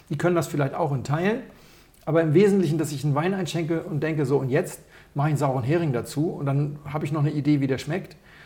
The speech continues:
wenn die Säure nicht mehr am Start ist, das wird dann schon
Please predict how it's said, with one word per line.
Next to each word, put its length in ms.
wenn 120
die 80
Säure 340
nicht 140
mehr 120
am 80
Start 320
ist, 260
das 280
wird 220
dann 140
schon 340